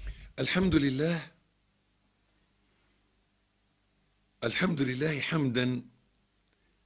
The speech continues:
يرتفع منا إلى أعلى عليين في كتاب مرقوم يشهده المقربون. الحمد لله.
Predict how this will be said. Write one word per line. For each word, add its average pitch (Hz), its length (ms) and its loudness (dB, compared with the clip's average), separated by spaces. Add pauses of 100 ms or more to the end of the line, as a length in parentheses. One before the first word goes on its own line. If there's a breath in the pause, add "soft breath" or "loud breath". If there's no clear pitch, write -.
يرتفع 117 600 -4
منا 120 500 -2
إلى 101 420 -4
أعلى 104 360 -6
عليين 73 760 -8 (1300)
في 95 240 -6
كتاب 113 480 -8
مرقوم 110 800 -8 (1600)
يشهده 90 580 -6
المقربون. 87 1200 -12 (2750)
الحمد 78 420 -12
لله. 53 420 -20